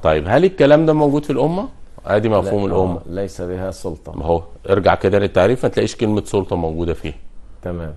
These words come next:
Speaker 1: يبقى ده أول ايه؟ أول فرق.
Speaker 2: تمام.
Speaker 1: الطالب استخلصه من الايه؟ من التعريف نفسه.
Speaker 2: التعريف.
Speaker 1: ايه بقى اللي موجود في الأمة مش موجود في الدولة؟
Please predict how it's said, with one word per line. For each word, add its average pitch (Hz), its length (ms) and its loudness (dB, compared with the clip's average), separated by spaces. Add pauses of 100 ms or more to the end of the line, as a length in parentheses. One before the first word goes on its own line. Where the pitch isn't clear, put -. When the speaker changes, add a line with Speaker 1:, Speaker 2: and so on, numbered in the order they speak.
Speaker 1:
يبقى 98 240 4
ده 101 100 4
أول 120 400 4
ايه؟ 117 240 2 (440)
أول 117 480 4 (220)
فرق. 85 340 2 (280)
Speaker 2:
تمام. 85 260 -6 (120)
Speaker 1:
الطالب 175 420 4
استخلصه 110 580 -2
من 95 220 -2
الايه؟ 95 260 -4
من 95 160 -2
التعريف 85 500 -4
نفسه. 76 140 -4
Speaker 2:
التعريف. 85 580 -8
Speaker 1:
ايه 143 80 6
بقى 175 160 8
اللي 165 120 6
موجود 151 300 6
في 175 100 -6
الأمة 180 500 4 (800)
مش 101 220 -2
موجود 110 300 4
في - 120 -4
الدولة؟ 101 520 4